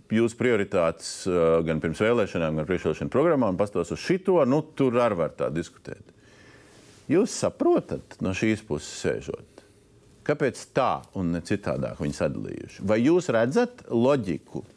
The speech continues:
kas palika Jaunai Vienotībai, kas mainās? Tur akurāt, piemēram, izglītība tagad pastrīdējāmies, ja?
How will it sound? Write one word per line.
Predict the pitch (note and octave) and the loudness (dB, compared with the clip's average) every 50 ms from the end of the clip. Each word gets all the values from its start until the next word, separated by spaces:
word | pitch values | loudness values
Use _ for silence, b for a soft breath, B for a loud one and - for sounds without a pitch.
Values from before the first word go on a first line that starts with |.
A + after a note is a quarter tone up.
| - - _ _ _ - - | -20 -20 _ _ _ -4 -2
kas | B2+ C#3 - - | -2 -2 -2 -4
palika | - B2+ A#2+ C3+ C#3+ D3+ - - | -2 0 0 2 0 -2 -2 0
Jaunai | C3 C#3 C#3+ C#3+ C#3 C#3 C3+ C3+ | 0 2 2 2 0 0 0 0
Vienotībai, | C3+ C3+ C3+ C3 B2+ B2 - C3 B2 A#2+ A#2 A#2 A2+ A2 - | 0 0 0 0 0 -2 0 -2 0 0 0 0 -2 -2 -2
kas | - B2 A#2+ - G#2 | -4 -6 -4 -2 0
mainās? | F2+ F2 G2 A2 B2 A#2 G2+ - | 0 2 2 2 2 0 0 -2
Tur | A#2 B2 A2+ - | -2 -2 -2 -2
akurāt, | A2+ G#2+ - G#2 G2 G2+ G2+ | -2 0 0 2 2 2 0
piemēram, | G2 F2+ E2+ E2+ G2 | 0 0 0 0 0
izglītība | F#2 F2+ D#2+ D2+ - D2+ C2+ | 0 0 0 0 -2 -4 -2
tagad | F#2 E2 D#2+ - | -2 -2 0 0
pastrīdējāmies, | F#3 G3+ - F#3 C#3 G2+ F2+ E2 C#2 A1+ B1 A#1 - - - | -2 -2 0 -2 0 0 2 2 0 0 -2 -4 -6 -4 -2
ja? | F#2 B2 | -2 -2